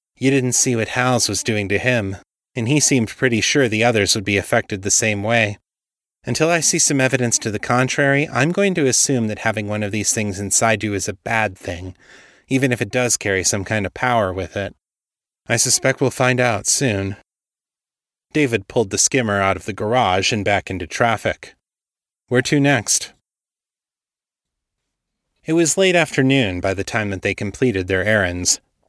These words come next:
They grabbed sandwiches from a drive-thru for dinner, then headed back through Kate's neighborhood to the Spells for You magic shop.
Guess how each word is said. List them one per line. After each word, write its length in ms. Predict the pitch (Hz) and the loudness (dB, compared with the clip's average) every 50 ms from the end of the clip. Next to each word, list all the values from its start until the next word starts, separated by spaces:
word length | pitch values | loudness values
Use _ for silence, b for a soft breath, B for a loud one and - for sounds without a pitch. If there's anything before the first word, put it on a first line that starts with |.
| _ _ _ _ _ _ | _ _ _ _ _ _
They 140 | 131 127 113 | -2 -2 0
grabbed 320 | 139 151 151 139 120 - | 2 2 0 0 0 -2
sandwiches 720 | - - 139 127 113 110 101 95 - - 104 104 117 123 - | 0 2 2 2 2 0 -2 -4 -4 -4 -2 0 0 0 0
from 180 | - - 107 | 0 -2 -2
a 60 | 104 98 | -2 -2
drive-thru 640 | 92 - 131 123 117 110 - - - 101 92 87 | 0 2 2 2 2 0 -2 -4 -4 -2 -2 -2
for 140 | 85 - 110 | -2 -4 0
dinner, 380 | 95 110 107 95 90 87 98 - b b b b b b b | 0 2 0 2 0 -2 -4 -6 b b b b b b b
then 160 | - 180 185 | 0 2 2
headed 320 | 175 165 180 156 143 123 117 | 2 2 2 2 0 0 0
back 240 | 135 131 127 - | 0 0 0 -2
through 240 | - - - 113 107 | -4 -2 -2 -2 -2
Kate's 400 | - - - 120 107 - - - | -2 -2 -2 -2 0 -2 -4 -4
neighborhood 560 | 104 95 90 87 90 85 98 90 90 107 123 | -4 -4 -4 -4 -4 -4 -2 -4 -4 -4 -4
to 100 | - 117 | -4 -4
the 140 | 101 - 107 | -2 -2 0
Spells 460 | - - - - 117 110 104 101 - | -2 0 0 0 0 0 2 0 -2
for 240 | - - 113 104 90 | -2 -2 -2 -2 -2
You 280 | 90 107 117 113 95 90 | 0 0 0 0 -2 -2
magic 440 | 95 107 113 113 107 - 104 95 - | -2 -2 0 0 0 -2 -4 -4 -4
shop. 400 | - - 95 85 85 80 - | -4 -4 -4 -4 -6 -8 -12